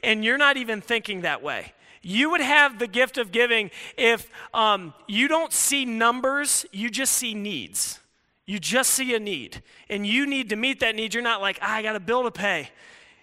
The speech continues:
You're kinda like, "Oh, they need the, they, there's a need. I'm just gonna give it, and God's gonna provide." That is the gift of giving. Healing, again, can't wait to talk about that. Helps,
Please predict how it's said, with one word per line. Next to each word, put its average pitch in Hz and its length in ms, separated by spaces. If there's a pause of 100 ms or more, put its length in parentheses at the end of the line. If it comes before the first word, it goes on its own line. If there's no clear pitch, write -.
(120)
You're 220 100
kinda 262 220
like, 220 160
"Oh, 220 160
they 220 160
need 233 260
the, 226 240
they, 220 200
there's 208 260
a 240 60
need. 269 180
I'm 202 120
just 208 180
gonna 220 180
give 214 180
it, 247 120
and 214 60
God's 208 300
gonna 220 200
provide." 214 420 (480)
That 220 280
is 214 140
the 214 100
gift 220 320
of 208 160
giving. 202 280
Healing, 262 560 (280)
again, 220 320
can't 240 180
wait 226 140
to 185 100
talk 226 240
about 202 240
that. 220 320
Helps, 240 480